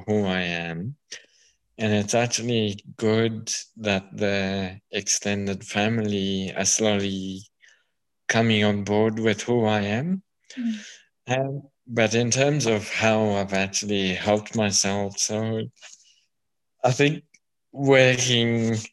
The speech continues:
Speaker 1: in mental health, I've sort of learned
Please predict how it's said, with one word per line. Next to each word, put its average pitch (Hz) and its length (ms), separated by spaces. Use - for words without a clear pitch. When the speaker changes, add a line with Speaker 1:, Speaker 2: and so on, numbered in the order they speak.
Speaker 1:
in 127 280
mental 110 380
health, 110 540
I've 104 340
sort 117 520
of 104 420
learned 110 640